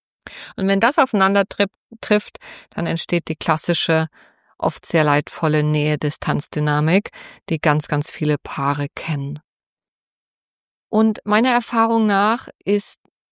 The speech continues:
es nicht sinnvoll, bei der Frage zu verharren, ne? Habe ich den falschen Partner oder liegt es an mir? Beziehungsweise sollte ich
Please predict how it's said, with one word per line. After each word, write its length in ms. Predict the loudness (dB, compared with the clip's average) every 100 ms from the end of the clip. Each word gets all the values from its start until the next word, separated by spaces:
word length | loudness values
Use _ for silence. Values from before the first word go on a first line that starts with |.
| _
es 280 | -4 -2 2
nicht 280 | 2 2 0
sinnvoll, 720 | 2 4 2 0 0 0 0
bei 180 | 0 0
der 180 | 0 -2
Frage 560 | -6 -6 -2 0 -2 -4
zu 200 | -6 -8
verharren, 640 | -6 -6 -2 -2 0 0
ne? 200 | 0 -2 -4 _ _ _ _ _ _ _ _ _
Habe 280 | -2 0 0
ich 80 | 2
den 160 | 2 0
falschen 480 | 0 0 0 -4 -6
Partner 680 | 0 4 4 2 0 0 0
oder 320 | -2 2 2
liegt 380 | 2 0 _ -8
es 200 | -8 -8
an 360 | -6 -4 -2
mir? 320 | 0 -2 -4 -10 _ _ _ _ _ _ _ -16
Beziehungsweise 680 | -10 0 0 2 0 -2 -2
sollte 400 | 4 4 4 -2
ich 220 | -8 -12